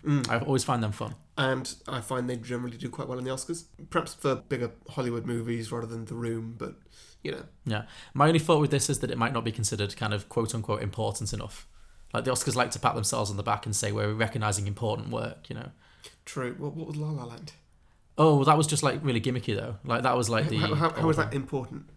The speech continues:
Speaker 2: No, no, it wasn't, but it was kind of a look at classic Hollywood. Sometimes they do that as well.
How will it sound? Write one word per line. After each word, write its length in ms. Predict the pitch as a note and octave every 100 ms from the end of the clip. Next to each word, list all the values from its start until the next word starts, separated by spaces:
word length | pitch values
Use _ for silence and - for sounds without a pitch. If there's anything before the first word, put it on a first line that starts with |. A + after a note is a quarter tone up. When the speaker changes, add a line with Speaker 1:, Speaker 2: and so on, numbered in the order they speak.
| -
Speaker 2:
No, 160 | D#3
no, 80 | F3
it 200 | E3+ E3+
wasn't, 260 | E3+ D3+ B2+
but 80 | B2+
it 80 | B2+
was 140 | A#2
kind 160 | D3 A#2
of 80 |
a 160 | A2+ G#2+ -
look 240 | C3 B2 A2+
at 80 | -
classic 340 | A2+ G2+ -
Hollywood. 340 | A2+ A2 A2+ -
Sometimes 340 | C#3+ C#3+ B2
they 80 | B2
do 120 | A2
that 100 | G2+
as 100 | A#2
well. 180 | -